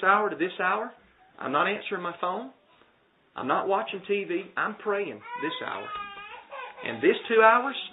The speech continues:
I'm Bible studying this two hours right here. This hour or this two hours, I'm sitting down with my children and gonna play and get on the floor with them and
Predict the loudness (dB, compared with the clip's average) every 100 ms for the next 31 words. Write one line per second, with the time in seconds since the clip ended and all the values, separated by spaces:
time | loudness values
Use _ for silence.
0 | -14 0 2 4 6 6 4 -2 -4 -4
1 | -6 -6 -6 -6 -8 -6 -8 -8 -4 -6
2 | -6 -12 -14 _ _ _ -20 _ 8 10
3 | 10 8 10 10 8 2 2 2 0 0
4 | 2 2 -2 -8 -12 -20 -6 -4 -2 -2
5 | -2 -2 -2 -4 -6 -2 0 0 -2 -10
6 | -10 -10 -2 -2 -2 -6 -8 -8 -4 0
7 | 0 0 -6 -10 -16